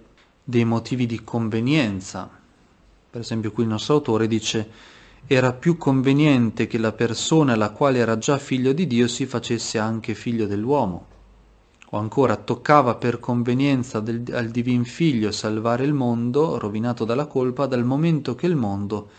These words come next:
era stato creato da Dio per mezzo del Verbo, ossia del Divin Figlio." Le due nature della persona di Gesù Cristo.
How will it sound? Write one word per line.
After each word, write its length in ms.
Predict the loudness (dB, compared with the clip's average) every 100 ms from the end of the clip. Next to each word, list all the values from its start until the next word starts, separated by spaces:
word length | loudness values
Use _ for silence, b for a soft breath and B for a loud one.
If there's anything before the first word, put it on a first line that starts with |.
| B B B B
era 200 | -6 -6
stato 280 | -6 -6 -6
creato 320 | 0 0 0
da 140 | 0 0
Dio 260 | 0 -2
per 180 | -2 -2
mezzo 320 | -2 -4 -4
del 240 | -2 -2 -2
Verbo, 460 | -4 -6 -6 -8
ossia 440 | -8 -8 -10 -10 -12
del 260 | -8 -8 -6
Divin 440 | -10 -8 -8 -10
Figlio." 600 | -12 -8 -6 -6 -8 -12 -18 _ _ _ _ _ _ b b b b b b
Le 200 | 0 2
due 380 | 2 4 4 2 0
nature 580 | -2 -2 -2 -2 0
della 280 | 0 -2 -2
persona 600 | -4 -6 -6 -8 -6 -6
di 180 | -8 -10
Gesù 300 | -8 -10 -10
Cristo. 800 | -12 -10 -8 -6 -6 -8 -10